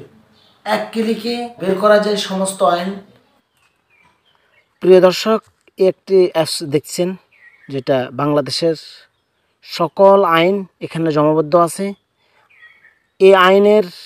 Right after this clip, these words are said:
এই অ্যাপসটি অত্যন্ত উপকারী, সকল মানুষের জন্য উপকারী একটি অ্যাপস। যারা ভূমি জরিপের সাথে বা ভূমি মাপজোকের সাথে, আইনের সাথে সম্পৃক্ত,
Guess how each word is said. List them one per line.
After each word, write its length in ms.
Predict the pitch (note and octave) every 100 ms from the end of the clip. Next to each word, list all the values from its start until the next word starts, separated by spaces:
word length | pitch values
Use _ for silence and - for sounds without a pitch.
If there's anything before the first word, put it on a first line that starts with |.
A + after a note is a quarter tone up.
| -
এই 100 | F#3
অ্যাপসটি 340 | F#3+ F#3+ - G#3+
অত্যন্ত 520 | F3+ - F3+ F3 - F#3 F#3+
উপকারী, 600 | F3+ - D#3+ E3 F3 G3+ _ _ _
সকল 460 | - E3+ D3+ F3 E3+
মানুষের 540 | D#3 D#3 - F3+ E3
জন্য 180 | D#3 D#3+
উপকারী 560 | D#3+ - D3+ E3 F3 G#3 _ _ -
একটি 200 | - D#3+ C#3+
অ্যাপস। 240 | C#3 - - _ _ _ _
যারা 280 | D3 E3 F3+
ভূমি 300 | F3+ E3+ G3 G#3 G#3 B3 D#3+
জরিপের 380 | F3+ E3+ F3+ E3
সাথে 220 | F3+ -
বা 180 | D#3+ E3
ভূমি 280 | D#3 D#3 F3
মাপজোকের 480 | E3+ D#3+ C#3+ E3 F3
সাথে, 240 | - E3+
আইনের 360 | D3 D#3 D#3+ D3+
সাথে 180 | F#3 F3+
সম্পৃক্ত, 500 | - F3+ - G3+